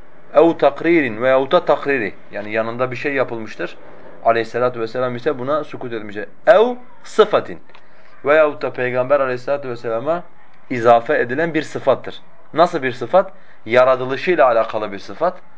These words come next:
Veyahut da ahlakıyla alakalı nedir? Ahlakıyla alakalı bir sıfattır.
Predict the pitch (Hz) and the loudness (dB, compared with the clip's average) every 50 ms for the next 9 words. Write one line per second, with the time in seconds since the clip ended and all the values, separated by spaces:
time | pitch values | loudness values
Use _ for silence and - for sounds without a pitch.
0 | - - 127 135 139 135 131 127 131 170 - - 135 - 123 117 113 113 - 147 | -8 0 4 4 4 4 4 0 0 0 2 0 0 0 2 2 2 2 0 -2
1 | 139 131 117 113 110 107 107 - 120 123 135 151 160 147 151 165 - - - - | 2 4 4 4 4 2 -2 -2 -4 -4 -4 -4 -6 -6 -6 -8 -10 -10 -14 -14
2 | - - - 113 110 110 113 113 - 135 123 117 107 107 107 - 131 135 156 151 | -8 -4 -4 -2 0 0 0 0 0 0 2 2 2 2 0 0 0 -2 -2 -2
3 | 147 - - 113 - 101 92 - - | -4 -8 -10 -8 -8 -8 -8 -8 -10